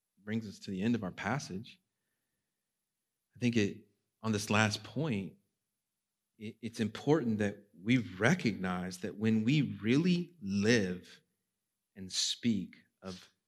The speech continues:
Jesus as king in our lives, when we live as people that are under the authority of the word of the king, you know,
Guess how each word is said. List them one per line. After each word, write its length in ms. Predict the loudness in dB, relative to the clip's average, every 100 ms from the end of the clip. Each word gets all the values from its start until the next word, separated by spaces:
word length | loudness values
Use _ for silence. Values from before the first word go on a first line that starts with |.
| _ -10
Jesus 760 | -4 0 0 -2 -4 -4 -10 -16 _ _
as 260 | -12 -12 -14
king 680 | -16 -14 -6 -4 -4 -6 -16 -12
in 100 | -8
our 140 | -8
lives, 580 | -8 -12 -18 -10 -8 -8 _ _ _ _ _ _ _ _ _ _ _ _ _ -2
when 180 | 4 8
we 120 | 10
live 240 | 12 10
as 200 | 8 6
people 440 | 2 0 4 4 6
that 200 | 8 8
are 280 | 8 4 0
under 320 | 2 6 6
the 160 | 8 8
authority 960 | 6 2 4 6 6 4 0 -4 -10 _ _ _ _ _ _ _ _ _ _ _
of 240 | -2 0 2
the 100 | 0
word 680 | 0 -2 6 8 10 8 4
of 260 | 0 0
the 60 | -4
king, 500 | 0 2 2 -2 -12 -6
you 80 | -2
know, 240 | -2 -2